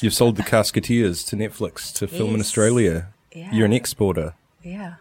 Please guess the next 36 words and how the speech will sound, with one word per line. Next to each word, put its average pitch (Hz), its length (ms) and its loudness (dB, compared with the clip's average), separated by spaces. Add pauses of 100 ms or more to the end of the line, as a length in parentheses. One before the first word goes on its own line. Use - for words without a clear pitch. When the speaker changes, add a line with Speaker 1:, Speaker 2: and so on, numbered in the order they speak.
(200)
Speaker 1:
You're 113 100 -2
the 117 60 0
new 131 120 2
Peter 113 200 2
Speaker 2:
Exporting. 92 80 0
Speaker 1:
Jackson. 98 480 0 (300)
Speaker 2:
I 196 100 -8
know. 190 340 -8 (220)
Speaker 1:
Gonna, 107 160 2
like, 95 240 4 (160)
Speaker 2:
I'm - 80 -12 (180)
Speaker 1:
set 208 220 0
up 226 100 4
Speaker 2:
gonna, 247 60 4
Speaker 1:
a, 226 60 4
set, - 400 4
Speaker 2:
I'm 240 120 4
gonna, 247 160 6
Speaker 1:
buy 139 220 6
up 135 160 4
all 131 180 6
of 107 100 2
Onehunga. 117 680 6 (260)
Speaker 2:
I'm 185 300 4
gonna, - 160 4
Speaker 1:
<laughs> - 0 -
Speaker 2:
like, 240 280 6
make 240 360 2 (120)
Speaker 1:
Like - 400 0
Speaker 2:
Auckland 233 460 4
Airport 226 520 2
the 214 100 2
most 202 320 0
revolting 196 720 -2
place 190 420 -4
to - 100 4